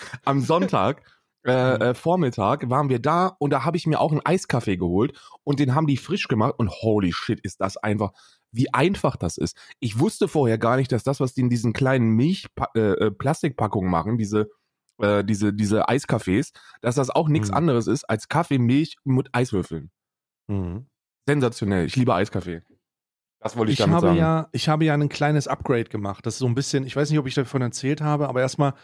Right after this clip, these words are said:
Speaker 2: bevor ich weiter über Dings, dann sage ich erstmal Hallo, herzlich willkommen zu Alman Arabica,
Speaker 1: Ja, hallo,
Speaker 2: dem
Speaker 1: stay
Speaker 2: Podcast.
Speaker 1: out. Wie unfreundlich sind wir eigentlich?
Speaker 2: <laughs> Hallo, hallo Karl.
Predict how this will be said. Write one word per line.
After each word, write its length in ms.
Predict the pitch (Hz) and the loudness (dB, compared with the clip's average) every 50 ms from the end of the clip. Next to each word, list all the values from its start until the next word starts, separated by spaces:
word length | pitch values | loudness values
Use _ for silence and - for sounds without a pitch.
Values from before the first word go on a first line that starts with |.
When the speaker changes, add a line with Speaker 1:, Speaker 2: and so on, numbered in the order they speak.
| - _ | -10 _
Speaker 2:
bevor 240 | - 120 - 160 165 | -6 -2 0 2 2
ich 140 | 170 151 - | 2 2 2
weiter 200 | 151 156 165 165 | 2 2 2 2
über 160 | 156 147 147 | 2 2 2
Dings, 200 | 135 147 160 - | 2 2 2 2
dann 180 | - 139 123 113 | 2 0 0 0
sage 280 | - 131 127 135 139 | -2 0 0 2 2
ich 40 | 135 | 2
erstmal 240 | 139 139 139 127 120 | 2 2 2 2 2
Hallo, 220 | 123 123 127 120 | 2 2 4 2
herzlich 220 | 113 110 - - 123 | 2 0 0 -2 -4
willkommen 280 | 113 - - 123 117 | -2 0 0 0 0
zu 120 | 107 117 117 | 0 0 -2
Alman 260 | 110 110 117 117 113 | 0 0 0 0 0
Arabica, 560 | 107 98 104 107 110 110 - - 98 92 90 - _ _ - | 0 0 0 0 0 -2 -4 -6 -8 -10 -10 -12 _ _ 0
Speaker 1:
Ja, 160 | 127 123 117 | 0 2 2
hallo, 140 | 139 156 156 | 2 4 4
Speaker 2:
dem 100 | 123 127 | 4 4
Speaker 1:
stay 180 | 123 147 151 | 4 4 4
Speaker 2:
Podcast. 400 | 151 92 95 - 139 131 - 113 | 4 4 4 4 2 2 0 -4
Speaker 1:
out. 120 | 123 117 113 | -6 -2 -2
Wie 100 | 131 - | 0 0
unfreundlich 560 | - 180 196 190 - 147 143 143 127 135 104 | 2 0 0 0 0 0 2 2 2 2 0
sind 240 | - 120 156 190 170 | -2 -4 -4 -2 -2
wir 160 | 147 107 - | -2 -2 -2
eigentlich? 480 | - 90 85 90 90 87 90 90 - - | -2 -2 -2 0 0 0 0 0 -2 -4
Speaker 2:
<laughs> 720 | - - - 247 254 - 247 - - - - - - - | -2 0 -2 -2 -2 -4 -8 -10 -10 -16 -20 -20 -6 -2
Hallo, 280 | 131 139 143 143 - - | 0 2 2 0 -2 -4
hallo 220 | - 139 135 147 143 | -2 0 0 0 0
Karl. 340 | - 127 123 123 117 110 | 0 0 2 2 2 0